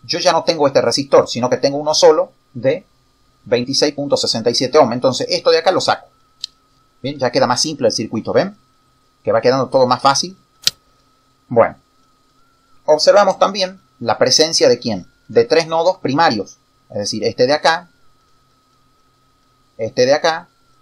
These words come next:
y como siempre el nodo de tierra, que está un potencial, ya sabemos, de cero voltios. Bien, este nodo de acá,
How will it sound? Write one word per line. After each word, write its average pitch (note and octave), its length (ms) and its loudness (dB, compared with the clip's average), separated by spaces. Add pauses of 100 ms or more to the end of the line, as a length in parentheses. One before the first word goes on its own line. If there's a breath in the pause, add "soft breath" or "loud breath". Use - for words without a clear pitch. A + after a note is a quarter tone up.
(880)
y A2+ 100 -16
como A2+ 180 -4
siempre C#3+ 340 -2
el B2 60 -2
nodo A#2+ 240 2
de A2 80 0
tierra, B2+ 480 0 (1200)
que A2 60 -8
está A#2+ 140 -4
un A#2 80 -6
potencial, B2 560 -2
ya G2+ 120 -6
sabemos, A2+ 400 -2
de D3 240 -6 (1120)
cero C#3 300 4
voltios. - 440 0 (180)
Bien, F#3+ 260 -8 (960)
este G3+ 240 -2
nodo G3 180 4
de F#3 80 8
acá, G#3+ 320 2